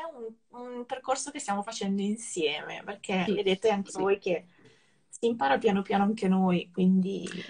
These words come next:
Speaker 2: Tra
Speaker 1: poi
Speaker 2: l'altro
Speaker 1: ci
Speaker 2: la
Speaker 1: sta che
Speaker 2: prossima
Speaker 1: ognuno di noi ha un livello diverso,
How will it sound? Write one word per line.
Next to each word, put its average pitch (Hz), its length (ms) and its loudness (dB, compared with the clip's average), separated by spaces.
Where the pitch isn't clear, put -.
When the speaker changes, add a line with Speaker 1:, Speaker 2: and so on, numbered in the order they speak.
Speaker 2:
Tra 392 160 2
Speaker 1:
poi 220 120 10
Speaker 2:
l'altro 190 200 4
Speaker 1:
ci 196 60 8
Speaker 2:
la 196 60 6
Speaker 1:
sta 285 180 12
che 285 80 4
Speaker 2:
prossima 233 400 8
Speaker 1:
ognuno 240 100 4
di 226 120 -4
noi 233 120 0
ha 233 100 2
un 220 80 2
livello 220 340 6
diverso, 208 800 2